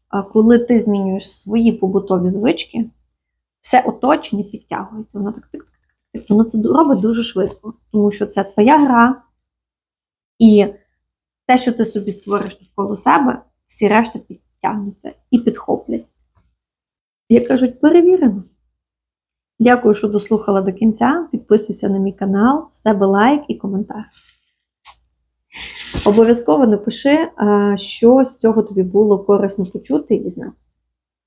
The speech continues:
З вами була я, Лідія Максимчук, практикуючий коуч, арт-терапевт,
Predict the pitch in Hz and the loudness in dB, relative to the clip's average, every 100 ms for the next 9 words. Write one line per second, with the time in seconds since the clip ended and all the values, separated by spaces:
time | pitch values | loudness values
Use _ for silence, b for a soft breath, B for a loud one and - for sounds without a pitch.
0 | 214 226 233 202 185 190 202 233 359 - | 0 4 4 2 0 -2 0 0 -2 -4
1 | 214 214 185 190 185 - 214 214 269 330 | -2 -2 0 -2 -2 -6 -8 -4 -2 -2
2 | _ _ 240 - 208 - 202 185 - - | _ _ -16 -8 -2 4 4 4 -4 0
3 | 233 320 302 - - 233 - 190 - - | 2 2 -2 -6 -6 -6 -4 -8 -4 0
4 | 302 | 0